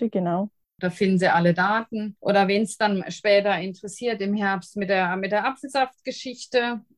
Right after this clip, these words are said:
Speaker 2: Wer eigene Äpfel hat, kann ja auch eigenen Saft machen lassen. Das ist auch alles möglich ab einer gewissen Menge. Einfach schreiben oder anrufen.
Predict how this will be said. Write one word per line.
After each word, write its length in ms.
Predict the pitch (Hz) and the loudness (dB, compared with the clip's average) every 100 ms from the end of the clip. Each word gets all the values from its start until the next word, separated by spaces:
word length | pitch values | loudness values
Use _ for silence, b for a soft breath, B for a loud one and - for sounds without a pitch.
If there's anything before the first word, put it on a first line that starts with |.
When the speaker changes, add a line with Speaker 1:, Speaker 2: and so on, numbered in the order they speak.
| _ - | _ -6
Speaker 2:
Wer 240 | 208 208 | 0 2
eigene 440 | 208 220 226 214 208 | 2 0 -2 -6 -8
Äpfel 320 | - 262 240 | -10 -8 -4
hat, 160 | 220 - | -6 -4
kann 160 | 233 | -4
ja 140 | 220 202 | -2 -2
auch 60 | |
eigenen 360 | - 208 220 233 | -2 -4 -4 -4
Saft 380 | 247 254 - 240 | -2 -2 -4 -6
machen 280 | 233 233 | -4 -4
lassen. 360 | 233 226 214 220 | -2 -2 -2 -6
Das 160 | 202 202 | -8 -4
ist 80 | |
auch 200 | 202 - | 0 2
alles 280 | 220 226 220 | 0 -4 -4
möglich 520 | 220 208 202 220 214 - | -2 0 0 -4 -8 -4
ab 160 | 202 196 | -2 0
einer 160 | 214 | 2
gewissen 420 | 202 202 202 - | 2 0 0 0
Menge. 420 | 208 196 196 202 180 - | 2 2 2 2 0 -2
Einfach 400 | 202 220 240 190 | 0 0 -2 -4
schreiben 840 | - 170 170 196 208 196 190 170 - | -2 2 2 2 -2 -4 -4 -6 -6
oder 280 | 175 170 143 | -2 0 0
anrufen. 640 | 156 175 160 151 160 147 | 0 -2 -6 -8 -8 -8